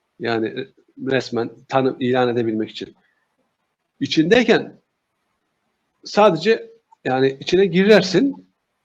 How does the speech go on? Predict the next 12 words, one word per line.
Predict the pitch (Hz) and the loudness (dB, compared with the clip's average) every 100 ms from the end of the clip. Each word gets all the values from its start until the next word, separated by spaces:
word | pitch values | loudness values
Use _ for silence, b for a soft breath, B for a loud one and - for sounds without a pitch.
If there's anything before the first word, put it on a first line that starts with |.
| _ - | _ -4
ama | 165 190 190 180 120 | 2 2 0 -12 -2
girdik | 147 151 202 196 | 0 0 -2 4
diye | 196 180 | 4 4
şey, | - - 131 - - | -2 -10 -12 -14 -10
şey | - 170 | 0 2
yapamazsın, | 196 196 117 - | 2 0 -2 -6
ilan | 127 139 165 160 | -4 0 0 0
edemezsin. | 170 110 - - _ _ _ - | 0 -2 -6 -18 _ _ _ -2
Bu | |
rakamlar | 147 135 135 131 - _ _ _ _ _ - | -2 -2 -6 -6 -10 _ _ _ _ _ 0
aynısı | 233 294 - | 2 2 2
olacak. | 139 113 104 - | 0 0 -6 -10